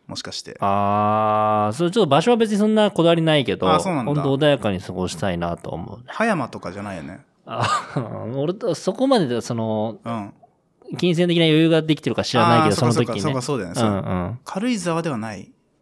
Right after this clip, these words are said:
Speaker 2: そんな場所にこだわるんだ、タクトって。
Speaker 1: 大丈夫？その辺。
Speaker 2: タクト場所にこだわる人なんだ。
Speaker 1: いや、なんかその、そういう場所で微笑ましくしてるのはちょっとなんか、
Speaker 2: うん。
Speaker 1: 微笑ましくない。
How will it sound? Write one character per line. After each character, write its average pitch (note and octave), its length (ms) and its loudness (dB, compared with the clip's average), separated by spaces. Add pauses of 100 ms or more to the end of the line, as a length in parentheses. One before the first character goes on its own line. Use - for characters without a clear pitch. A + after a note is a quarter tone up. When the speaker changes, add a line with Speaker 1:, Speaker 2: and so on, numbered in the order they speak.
Speaker 2:
そ - 160 -6
ん B3 40 0
な A3+ 80 0
場 D3 140 2
所 A3 120 -2
に A3 80 2
こ A3 120 0
だ A3 100 0
わ A3 80 2
る F3 80 2
ん G2 80 -2
だ、 - 80 -14
タ G3 100 -4
ク C3 40 -4
ト C#3 60 -2
っ - 40 0
て。 D#3+ 40 -2
Speaker 1:
大 - 20 -8
丈 E3 180 -6
夫？ G2+ 40 -8
そ G#2 140 -10
の G2 80 -12
辺。 G2 220 -14 (500)
Speaker 2:
タ - 60 -14
ク F3 80 -2
ト D3 140 0
場 A#2+ 160 2
所 D3 140 -2
に C#3+ 100 0
こ D3 100 -4
だ C#3+ 80 2
わ C#3+ 60 4
る B2+ 40 2
人 - 140 -6
な G2+ 60 -4
ん F#2+ 80 -8
だ。 - 160 -12 (580)
Speaker 1:
い - 20 -12
や、 C#3+ 60 -2
な D3 80 0
ん C#3+ 40 -2
か B2+ 60 -4
そ C#3+ 120 -2
の、 C3 200 0
そ G#3 220 -4
う A3+ 40 0
い A3+ 120 0
う G#3+ 40 0
場 G3+ 120 0
所 G#3+ 120 -2
で G3+ 80 0
微 F#3+ 60 -6 (160)
笑 G3 160 2
ま G3 140 -2
し - 100 -4
く A#2+ 120 -8
し - 100 -6
て A2+ 100 -6
る G#2+ 100 -4
の F#2+ 140 -6
は F#2 80 -10
ち - 80 -10
ょ - 20 -12
っ - 20 -20
と - 80 -4
な F#2+ 60 0
ん - 40 -2
か、 F#2+ 60 -6
Speaker 2:
う - 20 -10
ん。 A#2+ 40 -12
Speaker 1:
微 - 60 -18 (320)
笑 C3 160 -2
ま B2 80 -4
し - 100 -2
く F#2 120 -10
な G2 120 -10
い。 - 60 -20